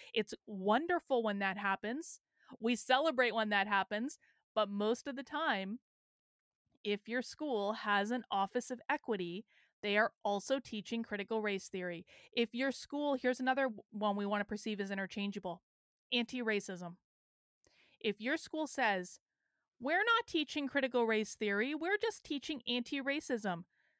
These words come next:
they're the same thing. They are, practically speaking,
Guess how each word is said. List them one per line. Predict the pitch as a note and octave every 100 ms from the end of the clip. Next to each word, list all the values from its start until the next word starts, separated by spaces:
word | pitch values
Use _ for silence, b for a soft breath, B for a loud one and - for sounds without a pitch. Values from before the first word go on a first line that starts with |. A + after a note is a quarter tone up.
| _ _ _ _ _
they're | A3 A3+
the |
same | A#3 C#4 C4+ B3+
thing. | B3+ F#3+ E3 - _ _ _ _ _ _ _ _ _ _ _
They | G#3 G3+
are, | G#3+ A#3+ B3+ C4 C4 _ _ _ _
practically | - A3+ A3 A#3+ C4+ B3+ C4 C4+
speaking, | A#3+ - A3+ - E3 D3+